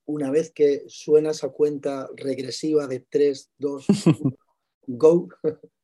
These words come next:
Speaker 2: Sí, a ver, es, es complicado describirlos en palabras, ¿eh? Am, es increíble, para empezar, es increíble. Am, y me da igual la categoría en la que estés. Ah, eso, eso da igual.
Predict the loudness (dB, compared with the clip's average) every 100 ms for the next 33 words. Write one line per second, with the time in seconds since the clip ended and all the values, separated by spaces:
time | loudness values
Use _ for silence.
0 | -18 -18 -20 _ -2 -2 -12 -18 -20 _
1 | _ _ _ -2 2 6 6 6 4 2
2 | 2 0 0 0 -2 0 0 2 2 0
3 | -2 -8 _ _ _ -14 -10 -8 -4 -2
4 | 0 -2 -4 -4 -4 -4 -6 -12 -12 -14
5 | -10 0 2 4 2 0 -4 -8 _ _
6 | _ _ _ _ _ _ _ _ _ _
7 | _ _ _ -2 2 4 4 4 2 -6
8 | _ -6 -4 -4 0 0 0 _ _ _
9 | -4 -2 0 0 0 -2 -6 -10 _ _
10 | _ _ _ _ -2 0 0 0 2 4
11 | 2 0 -2 -4 -6 -6 -6 -8 -10 -14
12 | -14 -14 -16 _ _ _ -2 0 2 0
13 | -2 2 4 4 2 0 -2 0 2 0
14 | -2 -6 -6